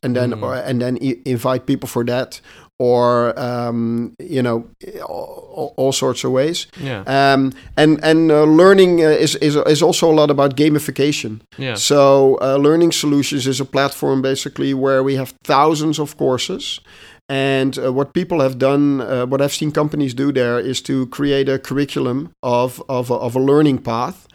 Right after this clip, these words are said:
Speaker 2: Mm.
Speaker 1: uh, which basically leads to, uh, let's say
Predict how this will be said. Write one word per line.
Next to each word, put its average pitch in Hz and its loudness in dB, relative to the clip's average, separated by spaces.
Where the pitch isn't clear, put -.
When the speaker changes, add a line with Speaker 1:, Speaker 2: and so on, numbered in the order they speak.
Speaker 2:
Mm. 107 -10
Speaker 1:
uh, 131 2
which 127 -2
basically 139 0
leads 139 0
to, 135 0
uh, 127 -2
let's 127 -2
say 127 -2